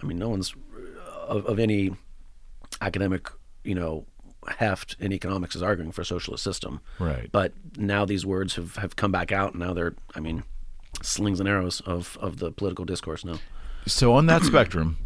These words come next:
Speaker 2: if socialism was, was here and capitalism was here, what lies in the middle of that?
Speaker 1: I, I mean, you know, if we're thinking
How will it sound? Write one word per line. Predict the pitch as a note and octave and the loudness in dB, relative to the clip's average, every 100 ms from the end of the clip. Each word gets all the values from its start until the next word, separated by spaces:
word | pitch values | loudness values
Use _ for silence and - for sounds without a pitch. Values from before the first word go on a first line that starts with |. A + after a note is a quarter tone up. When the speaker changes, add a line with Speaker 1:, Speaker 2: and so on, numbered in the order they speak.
| - | 2
Speaker 2:
if | F#2+ - | 2 2
socialism | - A#2+ - A#2+ G#2 G#2 G#2 | 6 6 6 4 6 4 4
was, | G#2 - | 4 0
was | - F2 - - - - | -4 -6 -6 -18 -20 -8
here | - B3 G2 E2 | -2 4 6 6
and | D#2+ E2 | 4 6
capitalism | G#2 F#2 F#2+ F2 | 4 6 2 2
was | D#2+ - | 0 0
here, | B2+ G2+ D#2+ | 0 2 0
what | F2 F2+ E2+ A#2 A3+ | 0 -2 4 6 6
lies | - D#3+ E3+ E3+ B2+ | 6 6 8 8 8
in | A#2 G2 | 8 8
the | |
middle | E2 F2 G2 - - | 8 8 8 4 -4
of | - | -8
that? | A1 F2 - - - | -6 -8 -8 -8 -8
Speaker 1:
I, | - C#4 | -6 -4
I | G#3 | -4
mean, | A#3+ | 4
you | D#3+ | 10
know, | D3 C3 - | 10 10 6
if | - A#2 | 2 2
we're | B2 A#2+ | 4 6
thinking | C#3+ B2 A#2 | 6 6 4